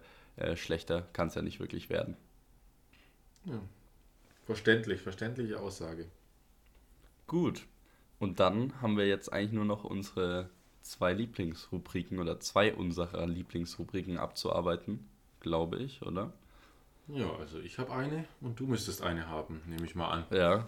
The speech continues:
Speaker 1: so schaut's aus. Sehr gut. <laughs> Ähm,
Speaker 2: Also, dann willst du loslegen?
Speaker 1: Kann ich machen.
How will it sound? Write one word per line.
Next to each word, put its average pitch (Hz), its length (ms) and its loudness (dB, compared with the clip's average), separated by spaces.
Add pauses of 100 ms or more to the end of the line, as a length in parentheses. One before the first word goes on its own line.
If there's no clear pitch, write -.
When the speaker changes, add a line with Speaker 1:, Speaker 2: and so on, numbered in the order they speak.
(120)
Speaker 1:
so 104 120 0
schaut's 104 220 0
aus. 101 320 0 (140)
Sehr 92 180 0
gut. 92 240 -6 (280)
<laughs> 110 120 2 (1160)
Ähm, 87 240 2
Speaker 2:
Also, 82 200 2 (260)
dann 98 360 -2 (440)
willst 110 240 2
du 131 80 4
loslegen? 147 560 2 (440)
Speaker 1:
Kann 101 200 6
ich 110 120 0
machen. 101 400 -2